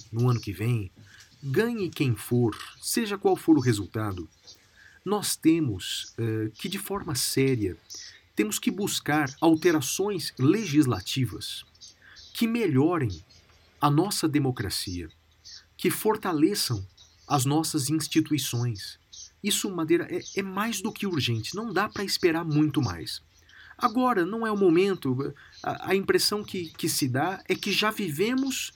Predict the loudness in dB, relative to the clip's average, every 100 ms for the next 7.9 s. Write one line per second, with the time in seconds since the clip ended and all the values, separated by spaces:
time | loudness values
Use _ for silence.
0 | _ -4 2 4 4 4 6 6 8 6
1 | 6 6 2 2 -2 -6 -20 -20 _ _
2 | _ _ 2 6 6 6 4 6 6 6
3 | 4 6 6 2 -2 -4 -4 2 4 4
4 | 4 2 2 0 0 0 -4 -4 -2 0
5 | 2 2 4 4 4 2 -4 -6 -12 -14
6 | -4 -2 -2 -4 -12 -4 -2 -4 -8 _
7 | -4 -2 0 2 2 2 0 0